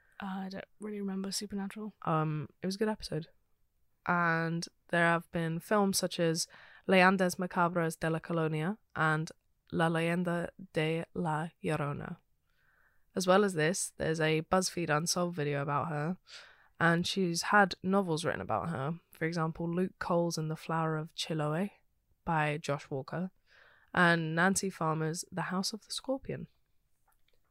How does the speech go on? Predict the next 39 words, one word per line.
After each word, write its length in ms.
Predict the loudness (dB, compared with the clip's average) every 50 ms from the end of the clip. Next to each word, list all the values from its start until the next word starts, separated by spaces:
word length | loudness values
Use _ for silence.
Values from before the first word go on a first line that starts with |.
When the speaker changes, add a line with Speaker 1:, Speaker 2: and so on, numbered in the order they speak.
| _ _ _
Speaker 1:
Popular. 520 | -16 -12 -6 -2 0 0 0 0 -2 -6 -8 _ -20 -20 -20 _ _ _ _ _ _ _ -20 -20 -20 -20 -14 _
Speaker 2:
So, 420 | 0 2 4 4 4 4 2 -2 -6 _ _
yeah, 240 | 4 8 8 10 8
she 200 | 8 6 2 0
seems 240 | 0 0 2 2 0
to 60 | 4
be 100 | 4 4
a 60 | 4 4
pretty 180 | 2 0 0
big 220 | 2 0 -2 -2 -4
figure. 460 | -2 -2 2 4 4 4 4 2 0 -4 _ _ _ _
Um, 460 | -8 -6 -4 -2 -2 -2 -2 -2 -4 -6 _ _ _ -12 _
and 260 | -4 -2 -2 -2 -2
I'm 260 | -2 0 0 2 2 2
really 180 | 2 2 0
sorry 340 | 0 -2 -2 -2 -2 -2 -4
if 140 | -4 -4 -4
I've 300 | -4 -4 -4 -6 -6 -10 _ _ -20 _ _ _
<laughs> 340 | _ _ _ _ _ _ 4
destroyed 600 | 4 6 6 6 6 6 8 8 6 4 2 0 0
any 160 | 0 0 0
Spanish. 540 | 0 0 0 0 -2 0 0 0 0 0 0 -2
Speaker 1:
<laughs> 60 | -2 0 0 0 0 0 -4 -8 -12 -16 _ _ -20 -20 -20 -18 -14 -12
You 540 | -10 -8 -4 -2 -2 0 0 -2 -4 -8 -12 -16 -8
gave 240 | -4 -4 -4 -2 0
your 120 | -2 -2
best 500 | -2 -2 -4 -4 -4 -4 -4 -4 -6 -6
shot. 360 | -8 -8 -6 -6 -8 -8 -8 -8 -8
I 80 | -6
think 220 | -4 -4 -4 -6 -6
you 80 | -8 -12
did 160 | -12 -12 -12
pretty 200 | -14 -14 -16 -14
good. 280 | -12 -12 -12 -12 -12 -12 -12
Speaker 2:
I 40 | -8
did. 200 | -8 -6 -6 -4
I 80 | -4 -6
tried. 380 | -4 -4 -4 -4 -6 -8 -12 -8 _
But, 180 | -2 -2 -2